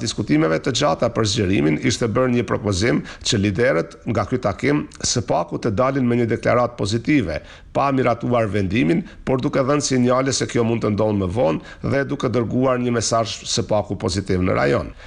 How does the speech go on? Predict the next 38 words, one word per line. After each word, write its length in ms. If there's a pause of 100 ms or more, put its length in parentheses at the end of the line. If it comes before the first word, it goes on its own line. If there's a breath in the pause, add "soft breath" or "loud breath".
(140 loud breath)
Edhe 240
kjo 240
është 160
kundërshtuar 480
nga 160
Franca 540 (260 loud breath)
dhe 80
në 160
këtë 180
mënyrë 380
debati 400
ka 160
rezultuar 560
pa 160 (160)
asnjë 240
konkluz 560
rreth 320
zgjerimit. 720 (240 loud breath)
Burimet 400
e 60
B 160
E 80
S 160
kanë 220
thënë 180
se 160
deri 240
në 100
fund 220
të 160
vitit 340
apo 220
në 100
fillim 300
të 140
vitit 260
që 100
vjen, 280